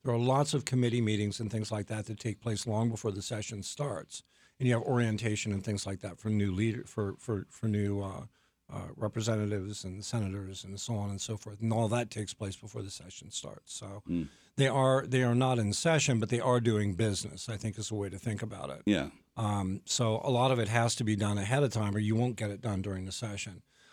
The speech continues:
Speaker 1: Um, even having, having done that, we still need a special session almost every time. And a special session will probably be called this summer, my, my bet is, for education funding and so on.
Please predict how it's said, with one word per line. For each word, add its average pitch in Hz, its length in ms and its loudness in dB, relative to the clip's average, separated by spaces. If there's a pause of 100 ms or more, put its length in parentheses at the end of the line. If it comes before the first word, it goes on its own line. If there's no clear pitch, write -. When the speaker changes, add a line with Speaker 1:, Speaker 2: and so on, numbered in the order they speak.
(160)
Speaker 1:
Um, 117 320 2
even 165 360 6
having, 113 680 2
having 117 300 2
done 127 260 2
that, 107 220 0
we 107 80 -2
still 117 260 2
need 104 180 2
a 101 60 0
special 98 400 -6
session - 460 -8
almost 113 380 2
every 95 240 -10
time. - 400 -10 (120)
And 123 100 -2
a 110 40 2
special 113 380 -2
session 107 360 -6
will 104 100 -6
probably 101 380 -8
be 101 60 -12
called 104 300 -4
this 101 140 -12
summer, 101 440 -8 (420)
my, - 240 -10
my 104 180 -4
bet 98 220 0
is, 92 180 0
for - 200 -8
education 95 600 -6
funding - 380 -14
and - 140 -14
so - 260 -16
on. - 140 -20